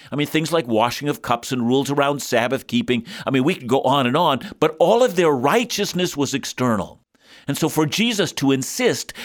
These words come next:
that the righteousness of his followers exceed that of the Pharisees, he seems to have meant that the righteousness he demanded was internal. It dealt with the heart's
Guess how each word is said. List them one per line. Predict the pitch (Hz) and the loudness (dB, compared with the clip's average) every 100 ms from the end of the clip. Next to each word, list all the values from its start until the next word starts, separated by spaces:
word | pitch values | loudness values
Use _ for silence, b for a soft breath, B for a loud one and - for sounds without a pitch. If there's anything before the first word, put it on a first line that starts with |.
| B | B
that | 151 | 0
the | 156 | 2
righteousness | 139 165 247 240 196 175 143 | 2 2 2 -2 -2 -2 0
of | 110 | -2
his | 123 233 | -2 -2
followers | - 185 190 127 117 135 B B | 0 2 2 2 0 -2 B B
exceed | 139 - 214 226 | -2 -2 -2 0
that | 156 151 | 0 0
of | 131 | 0
the | 98 | -2
Pharisees, | - 196 220 170 - 139 135 - B | -2 0 0 0 0 0 -2 -6 B
he | B 170 | B -2
seems | - 226 285 277 - | -2 -2 -2 -2 -4
to | 139 | -2
have | 131 104 | -2 -2
meant | 98 101 110 - - B | -2 0 -2 -6 -16 B
that | B 147 | B 0
the | 143 | 2
righteousness | 127 185 - 233 208 196 185 | 2 0 0 -4 -2 -2 -2
he | - 147 | -2 -2
demanded | 143 135 135 196 247 262 175 | 0 0 0 0 0 -2 0
was | 170 160 | -2 -2
internal. | - 147 143 - 156 101 67 - _ B B B B | -4 -4 -4 -2 -2 -2 -6 -14 _ B B B B
It | 160 120 | -2 0
dealt | 175 233 220 | 0 0 -2
with | 196 | -2
the | 175 | -2
heart's | 156 - 170 107 - | -2 -2 -2 -2 -6